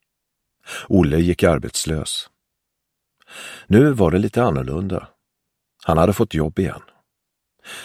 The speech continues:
Det gjorde att deras förhållande blivit bättre. Olle tjänade återigen pengar, till och med lite mer än förr,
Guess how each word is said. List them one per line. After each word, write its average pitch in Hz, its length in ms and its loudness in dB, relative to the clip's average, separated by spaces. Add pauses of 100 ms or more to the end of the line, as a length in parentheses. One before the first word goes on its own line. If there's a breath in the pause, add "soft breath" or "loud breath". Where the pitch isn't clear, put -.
Det 101 180 6
gjorde 90 400 4
att - 160 -2
deras 76 280 2
förhållande 67 560 -6
blivit 71 320 -8
bättre. - 420 -10 (1200)
Olle 85 340 4
tjänade 80 460 2
återigen 78 480 -4
pengar, 71 480 -4 (300 loud breath)
till 110 200 6
och 113 60 8
med 87 120 2
lite 90 220 0
mer 95 380 2
än 78 120 -4
förr, - 380 -4